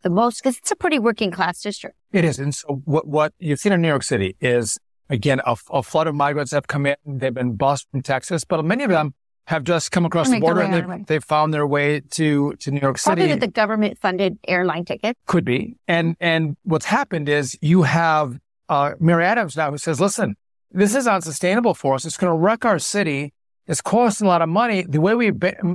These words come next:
Speaker 2: uh, manage and, and address our budget is we have to cut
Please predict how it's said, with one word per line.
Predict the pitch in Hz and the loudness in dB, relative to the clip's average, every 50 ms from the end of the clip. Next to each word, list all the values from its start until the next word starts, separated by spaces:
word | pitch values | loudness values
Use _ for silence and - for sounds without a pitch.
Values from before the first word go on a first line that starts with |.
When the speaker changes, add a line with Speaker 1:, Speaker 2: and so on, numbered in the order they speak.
| 175 | 0
Speaker 2:
uh, | - 196 175 | 0 0 0
manage | 180 190 160 156 160 175 190 208 208 185 151 131 - - _ _ _ _ - | 2 2 2 2 2 2 2 0 0 -2 -4 -6 -12 -16 _ _ _ _ -4
and, | 185 160 156 151 151 - _ _ - | -2 0 0 0 -2 -6 _ _ -2
and | 180 160 151 147 147 151 - - | 0 0 2 2 0 -2 -4 -2
address | - 147 127 165 180 170 - - | -2 0 2 2 0 0 0 -2
our | 160 | -2
budget | 131 156 175 233 190 175 156 | 0 0 -2 -2 0 0 0
is | 160 147 120 | 0 -2 -2
we | 131 170 165 185 | 0 0 2 2
have | 208 - | 2 0
to | 202 175 | -4 -6
cut | - - 175 180 175 | -4 -2 0 0 0